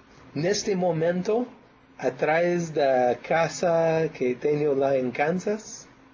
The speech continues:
tem muito mosquito. Mas daqui em seis meses não vai ter, sim? E tem dinâmica nos mosquitos, nos flebotomíneos,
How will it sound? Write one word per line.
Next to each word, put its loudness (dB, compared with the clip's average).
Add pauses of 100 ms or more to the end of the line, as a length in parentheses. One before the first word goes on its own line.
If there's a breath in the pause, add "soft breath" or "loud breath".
(480)
tem 0
muito -2
mosquito. -6 (1120)
Mas 0
daqui -2
em 0
seis 0
meses -2
não 0
vai 2
ter, -12 (680)
sim? -2 (1000)
E 0 (320)
tem -2
dinâmica 0
nos -6
mosquitos, -2
nos -6
flebotomíneos, 0